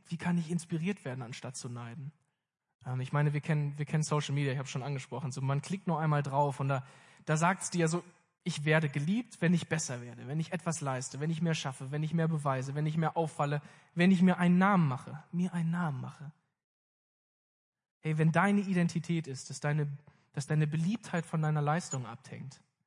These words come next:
ähm, dann, dann ist es kein Wunder, dass du hier heute Abend sitzt und immer wieder die Freude an deinem Leben verlierst, ähm, und, und neuen Idealen hinterherläufst. Hey, wenn deine Identität ist, dass deine Beliebtheit von Leistung abhängt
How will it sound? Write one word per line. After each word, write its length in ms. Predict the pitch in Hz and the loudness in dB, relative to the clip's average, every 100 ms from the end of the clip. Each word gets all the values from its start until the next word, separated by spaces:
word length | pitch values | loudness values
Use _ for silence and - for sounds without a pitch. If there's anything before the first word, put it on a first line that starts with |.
| _ _ _ _ _ | _ _ _ _ _
ähm, 340 | 131 123 120 - _ _ | -6 -6 -8 -12 _ _
dann, 240 | 156 160 | 0 2
dann 140 | 165 165 | 2 2
ist 100 | 175 | 0
es 140 | 180 | -4
kein 400 | - 190 214 202 | -4 -2 2 2
Wunder, 200 | 160 143 | 2 0
dass 140 | 143 - | -2 -2
du 100 | 202 | 0
hier 160 | 180 | 2
heute 200 | 170 160 | 2 0
Abend 260 | 147 160 147 | 0 0 0
sitzt 340 | 160 208 - - - _ _ _ _ | -2 -4 -8 -14 -20 _ _ _ _
und 140 | 190 | -4
immer 200 | 254 254 | 0 0
wieder 180 | 247 240 | 2 -2
die 80 | 220 | -2
Freude 360 | - - 302 131 | -8 -8 -4 -4
an 120 | 123 | -2
deinem 160 | 123 | -4
Leben 260 | 120 120 117 | -4 -4 -6
verlierst, 580 | - 120 185 135 - - _ _ _ | -10 -12 -12 -14 -18 -20 _ _ _
ähm, 260 | 131 127 123 | -6 -4 -6
und, 220 | 143 139 | -8 -6
und 160 | 151 | -6
neuen 240 | 151 160 170 | 0 2 0
Idealen 380 | 165 175 190 135 | 0 0 0 -2
hinterherläufst. 800 | 123 113 127 113 107 127 - _ _ _ _ _ | -6 -8 -10 -12 -14 -16 -18 _ _ _ _ _
Hey, 180 | 156 | -2
wenn 160 | 160 160 | 0 2
deine 320 | 165 190 185 | 2 0 0
Identität 600 | 175 165 156 160 147 151 | -2 -2 -2 -4 -4 -4
ist, 220 | 151 139 - | -4 -8 -10
dass 100 | - | -4
deine 240 | 143 143 | 0 0
Beliebtheit 540 | 139 151 185 - 160 | -2 -2 -2 -2 -6
von 160 | - 151 | -4 -4
Leistung 360 | 143 143 - 113 | -2 -2 -6 -10
abhängt 460 | 117 - 110 135 | -12 -12 -12 -14